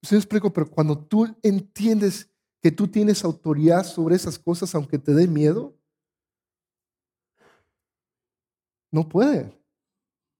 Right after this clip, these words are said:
No pueden. Y es una realidad.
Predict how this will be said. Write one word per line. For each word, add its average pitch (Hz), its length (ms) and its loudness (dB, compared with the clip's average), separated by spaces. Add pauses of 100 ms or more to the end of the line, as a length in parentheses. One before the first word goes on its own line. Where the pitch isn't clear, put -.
(460)
No 196 160 -2
pueden. 165 500 -4 (1400)
Y 160 80 0
es 165 160 -4
una 220 220 2
realidad. 165 840 0